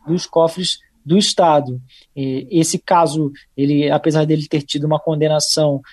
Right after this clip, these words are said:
ah, ah, em esfera civil, na esfera criminal ele acabou sendo, eh, arquivado, as, as provas foram, ah, consideradas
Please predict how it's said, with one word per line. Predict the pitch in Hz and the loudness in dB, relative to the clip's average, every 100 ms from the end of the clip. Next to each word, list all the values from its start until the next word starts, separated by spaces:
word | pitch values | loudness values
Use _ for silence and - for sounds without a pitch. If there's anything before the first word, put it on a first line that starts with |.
| _ 143 | _ -4
ah, | 143 127 127 127 | -2 -2 -4 -6
ah, | 135 127 127 | -8 -8 -8
em | - 156 156 | -6 -4 -2
esfera | - 156 156 | 0 2 2
civil, | - 175 175 226 | 0 -2 2 4
na | 214 | 2
esfera | - 202 196 | 2 2 2
criminal | 208 196 180 170 196 | 0 0 2 2 2
ele | 196 | 2
acabou | 190 170 190 | 2 0 0
sendo, | - - 175 185 196 196 190 160 147 - - | -2 -2 2 2 4 4 6 4 2 -8 -12
eh, | - 143 135 127 127 127 | 0 2 2 0 -2 -2
arquivado, | 151 143 - 151 151 190 190 147 | -2 -2 -2 -2 2 4 4 2
as, | 143 131 - | 0 -2 -4
as | 139 - | -6 -4
provas | 165 165 165 | 0 0 0
foram, | - 175 175 156 139 139 - - _ | 0 2 2 0 -4 -8 -20 -20 _
ah, | 139 135 127 123 123 131 | -4 -2 -2 -4 -8 -6
consideradas | 175 160 156 156 156 165 165 143 - | -4 -2 0 4 4 4 2 2 -2